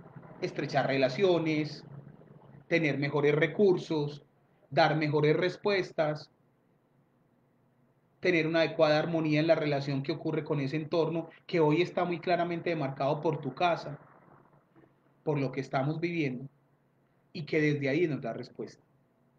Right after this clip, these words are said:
Qué importante eso en nuestra existencia, que empecemos a mirarnos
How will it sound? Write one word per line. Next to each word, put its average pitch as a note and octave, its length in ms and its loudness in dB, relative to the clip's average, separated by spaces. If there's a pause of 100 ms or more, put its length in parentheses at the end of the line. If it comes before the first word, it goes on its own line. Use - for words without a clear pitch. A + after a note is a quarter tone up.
(520)
Qué F3+ 180 4
importante E3+ 960 -2
eso D#3 280 -2
en D3+ 80 -2
nuestra C3+ 240 -8
existencia, - 640 -12 (600)
que F3 120 -2
empecemos D3+ 840 -2 (460)
a D3 160 -2
mirarnos D3 1040 0